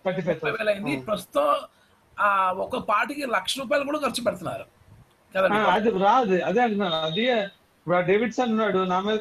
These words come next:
Speaker 1: ప్రేమతో, నా, నా లిరిక్స్ అంటే చాలా ఇష్టం అబ్బాయికి.
Speaker 2: Hmm.
Speaker 1: ఆ, బయట ఎక్కడ చేయడు, నా ఒక్కదానికి చేస్తున్నాడు అలాగన్నమాట.
Speaker 2: అది, అది.
Speaker 1: ఆ, but ఏదైనా ఒక థర్టీ ఫైవ్ థౌసండ్ తో ఈ అవుట్‌పుట్ తేవచ్చు.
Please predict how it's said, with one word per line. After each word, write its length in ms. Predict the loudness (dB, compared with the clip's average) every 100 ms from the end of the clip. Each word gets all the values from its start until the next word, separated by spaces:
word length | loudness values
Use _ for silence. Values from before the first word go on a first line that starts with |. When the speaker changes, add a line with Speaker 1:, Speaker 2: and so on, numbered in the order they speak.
| 0
Speaker 1:
ప్రేమతో, 420 | 0 0 0 0
నా, 280 | 2 0 2
నా 220 | 0 0
లిరిక్స్ 380 | 0 -2 -2 -6
అంటే 240 | -4 -2
చాలా 180 | 0 0
ఇష్టం 220 | 0 -2
అబ్బాయికి. 440 | 0 -2 -2 -10 -16 _ _ _ -18
Speaker 2:
Hmm. 320 | -12 -8 -6 -4
Speaker 1:
ఆ, 40 |
బయట 260 | 0 2 2
ఎక్కడ 240 | 2 0 2
చేయడు, 200 | 2 2
నా 160 | 2 0
ఒక్కదానికి 460 | 0 -2 0 0
చేస్తున్నాడు 460 | 0 0 -2 -4 -4 -8 -2
అలాగన్నమాట. 440 | -2 -2 -6 -14 -16 _ _ _
Speaker 2:
అది, 260 | -6 -4 -6
అది. 240 | -6 -8 -10 -4
Speaker 1:
ఆ, 340 | -4 -2 -4 -2
but 140 | 2
ఏదైనా 340 | 2 2 2 2
ఒక 140 | 0
థర్టీ 200 | 0 2
ఫైవ్ 180 | 2 2
థౌసండ్ 380 | 2 2 0 0
తో 160 | 0
ఈ 260 | 0 0 2
అవుట్‌పుట్ 420 | 2 0 -4 -2
తేవచ్చు. 540 | 0 2 2 0 -10